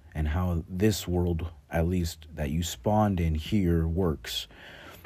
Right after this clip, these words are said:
You know, um, and also when Cat Williams mentioned the Emerald Tablets and the set of rules almost that so many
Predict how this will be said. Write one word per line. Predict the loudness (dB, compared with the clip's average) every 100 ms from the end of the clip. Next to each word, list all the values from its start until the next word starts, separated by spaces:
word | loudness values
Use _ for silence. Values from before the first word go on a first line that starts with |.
| -2
You | 4
know, | 6 6 4 0
um, | 0 0 2 2 2
and | 0
also | 0 0 0 0 0 -6 -10 -12 -14 -20 -20 -6
when | 0 2 0
Cat | 2 2 0 -6 -20 -4
Williams | 2 2 2 0 0
mentioned | -2 0 0 0
the | 0 4
Emerald | 6 6 4 2
Tablets | -2 4 4 2 -2 -6 -14 -16 -18 -18 -20 -14 -2
and | 0 2
the |
set | 0 2 4 6
of | 6
rules | 6 8 8 8 4 -2 -4 -6
almost | 0 2 2 0 -6 -14 -20 -20 -20 -14 -6
that | 2 4 4 2 -2 -10 -20 -20 -20 -20
so | -14 -2 2 4
many | 4 4 6 4 2